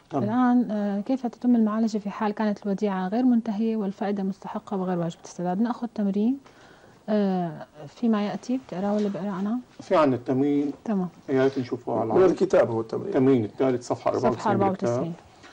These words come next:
Speaker 1: في عنا حركة حساب جاري ودائع للزبون زاهر لدى المصرف التجاري السوري، فرع رقم إحداعش عن عام ألفين وتسعة. طبعًا نحن مثل ما بلشنا اليوم، نحن قيود الإيداع والسحب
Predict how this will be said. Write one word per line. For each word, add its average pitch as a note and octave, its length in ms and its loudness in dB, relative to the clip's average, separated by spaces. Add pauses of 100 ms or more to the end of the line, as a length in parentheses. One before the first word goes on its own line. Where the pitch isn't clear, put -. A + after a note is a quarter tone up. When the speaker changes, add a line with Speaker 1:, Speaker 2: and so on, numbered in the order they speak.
(280)
Speaker 1:
في G3+ 80 4
عنا D#3 400 4
حركة D3 340 -2
حساب - 340 0
جاري B2+ 240 4
ودائع A#2+ 340 2
للزبون A#2 440 0
زاهر C3 240 -2
لدى B2 160 -2
المصرف A#2 300 -6
التجاري A#2+ 360 -4
السوري، C3 320 -2
فرع A#2+ 240 -4
رقم A2 220 -6
إحداعش C#3 520 -4
عن A#2 120 -6
عام B2 420 -4
ألفين A#2+ 560 -6
وتسعة. - 380 -10 (440)
طبعًا F3+ 220 4
نحن F3 420 0 (580)
مثل C#3+ 380 4
ما B2 360 2
بلشنا B2+ 400 0
اليوم، A#2+ 280 0
نحن D3+ 200 -2
قيود C#3+ 280 4
الإيداع D3 240 2
والسحب D3+ 420 0